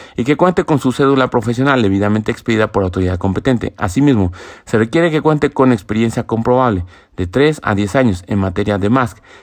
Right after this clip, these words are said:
Son algunas entidades federativas, Sonora, las que establecen que solo los licenciados en Derecho son los, son los expertos idóneos para cumplir la función de mediación-conciliación. En el resto de las entidades de la República Mexicana,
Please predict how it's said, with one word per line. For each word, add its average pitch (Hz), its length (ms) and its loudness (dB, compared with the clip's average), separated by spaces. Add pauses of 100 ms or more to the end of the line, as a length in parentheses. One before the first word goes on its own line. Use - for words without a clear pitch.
Son 117 180 -2
algunas 143 400 0
entidades 120 340 0
federativas, 120 600 0
Sonora, 127 440 0 (320)
las 90 160 -4
que 156 120 -2
establecen 135 600 2
que 107 200 -4
solo 151 280 2
los 143 180 2
licenciados 120 520 -2
en 123 100 2
Derecho 98 360 -2
son 123 280 2
los, 131 180 -4 (180)
son 175 480 2
los 127 220 0
expertos 107 560 -4
idóneos 101 340 0
para 107 220 0
cumplir 95 300 -2
la 104 100 -2
función 90 340 -2
de 92 80 0
mediación-conciliación. 107 920 -2 (400)
En 101 100 2
el 101 120 4
resto 151 220 0
de 156 40 2
las 131 160 0
entidades 101 460 0
de 92 100 0
la 90 60 0
República 127 380 -2
Mexicana, 131 460 0